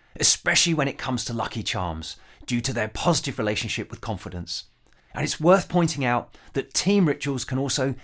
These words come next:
negatively affect confidence if fighters feel unprepared, if they don't get their pep talk, fist bumps, team cheers and such. Coaches and teammates should consider how their actions may form part of a fighter's ritual that's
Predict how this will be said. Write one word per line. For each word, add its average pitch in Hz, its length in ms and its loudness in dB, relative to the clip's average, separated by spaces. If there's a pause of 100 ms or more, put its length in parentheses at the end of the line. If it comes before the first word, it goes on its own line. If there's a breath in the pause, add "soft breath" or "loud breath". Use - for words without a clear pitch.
negatively 131 580 0
affect - 300 -8
confidence 107 520 -6 (100)
if 160 140 0
fighters 123 420 -6
feel 117 340 -4 (300 loud breath)
unprepared, 123 500 -2
if 110 80 -8
they 120 120 -2
don't 139 320 2
get 117 180 -6
their 101 180 -8
pep - 260 -2
talk, 135 340 -6 (220 loud breath)
fist - 340 -4
bumps, 120 380 0 (260 soft breath)
team 131 280 2
cheers 110 360 -2
and 104 120 -2
such. - 560 -6 (460)
Coaches 180 380 2
and 160 100 0
teammates 139 420 -2
should - 320 -2
consider 139 440 -2
how 123 180 -2
their 156 360 0
actions 120 460 -2 (260 soft breath)
may 131 180 2
form 139 300 0
part 120 340 -2
of 131 60 -4
a 113 60 -2
fighter's 107 420 -4
ritual 107 420 -6 (240 loud breath)
that's - 260 -6